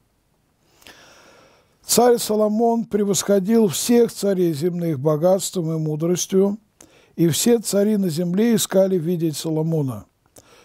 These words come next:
чтобы послушать мудрости его, которую вложил Бог в сердце его. Действительно, источник мудрости — это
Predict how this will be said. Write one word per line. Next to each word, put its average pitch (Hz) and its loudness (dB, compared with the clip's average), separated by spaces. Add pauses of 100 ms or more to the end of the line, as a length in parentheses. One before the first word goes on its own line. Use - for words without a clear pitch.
(120)
чтобы 196 0
послушать 175 0
мудрости 196 0
его, 185 2 (840)
которую 185 2
вложил 165 2
Бог 175 0 (120)
в - -16
сердце 147 -2 (240)
его. 127 -6 (380)
Действительно, 156 -4
источник 156 -6
мудрости — 139 -10
это 120 -16